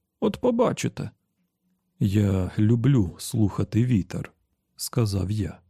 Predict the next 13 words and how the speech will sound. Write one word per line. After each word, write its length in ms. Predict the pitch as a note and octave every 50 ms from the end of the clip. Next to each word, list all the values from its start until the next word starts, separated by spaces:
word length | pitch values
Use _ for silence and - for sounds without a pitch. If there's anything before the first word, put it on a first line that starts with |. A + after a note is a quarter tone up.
| _ _ _ _ _ _ _ _ _ _ -
"Він 420 | A#2+ G#2+ A2 A2 G#2 G2 F#2 F2 E2 -
нагадує 720 | G#2+ G2+ G#2 G#2 G2+ F#2+ A2+ A#2+ A2 G2+ G2+ G#2 G#2 G2
мені 300 | F#2+ G2 G2+ G2+ G2+ F#2+
ту 180 | - - G2+
казку, 680 | F#2 - - B2 A#2 A2 G#2 - - - - F2+ E2+ -
яку 400 | - G2+ A2 A#2+ - - B2+ A2
читала 480 | - - - G2+ - A2 G#2 G2+ G2 F#2+
моя 260 | F#2 F#2 F#2 F#2+ G2
мама, 460 | G2 G#2+ A2+ A2+ G#2 F#2+ F#2 E2+ E2 -
коли 280 | - A#2 A#2 A#2 A2+
я 120 | G2+ G2+ G2+
був 260 | G2 G2 G2+ G2 F#2+
маленький. 760 | G2 G#2+ A2+ A#2+ A#2+ A2+ F#2 F2 E2 - - - D#2+ -